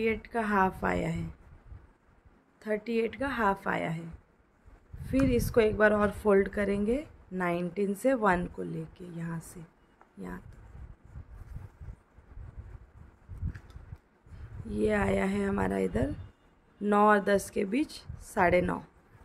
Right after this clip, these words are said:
आ गया साढ़े नौ। मतलब जो भी measurement रहेगा उसका चौथा हिस्सा हमें निकालना है अच्छे से। अब आप इस तरीके से निकाल लीजिए, नहीं समझ में आ रहा है तो इस तरीके से निकाल लीजिए।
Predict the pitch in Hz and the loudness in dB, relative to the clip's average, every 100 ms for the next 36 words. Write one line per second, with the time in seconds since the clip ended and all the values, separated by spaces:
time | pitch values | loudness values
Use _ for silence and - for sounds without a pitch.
0 | - - _ _ _ _ _ _ - 185 | -20 -20 _ _ _ _ _ _ -8 -6
1 | 185 226 240 247 233 233 226 - _ _ | -2 -2 0 2 2 0 -6 -12 _ _
2 | _ _ _ _ _ _ _ - - - | _ _ _ _ _ _ _ -20 -20 -20
3 | - 208 240 247 226 285 294 277 240 247 | -8 -4 2 2 2 2 4 6 6 6
4 | 240 233 233 226 220 240 226 - 240 233 | 6 4 2 2 2 0 -2 0 -2 2
5 | 196 185 208 196 190 208 196 196 185 170 | 0 0 -2 -4 -4 -2 -2 -2 -4 -4
6 | 175 175 180 180 180 - - 196 - 294 | -6 -4 -4 -4 -6 -10 -14 -14 -10 -10
7 | - _ _ _ - - _ _ _ _ | -10 _ _ _ -20 -20 _ _ _ _
8 | _ _ _ _ _ - 185 180 - 202 | _ _ _ _ _ -8 -2 -2 -2 -6
9 | - 220 208 208 214 208 226 220 220 214 | -4 0 2 2 0 0 0 -2 0 0
10 | 220 220 202 220 208 190 190 214 208 202 | 0 -2 -2 -2 0 -2 -2 -2 -2 -2
11 | 208 208 202 202 202 - 190 - 214 202 | -2 -2 -2 -4 -6 -8 -8 -8 -8 -8
12 | - - 104 104 202 202 202 202 190 240 | -10 -12 -8 -10 -8 -6 -4 -6 -8 -8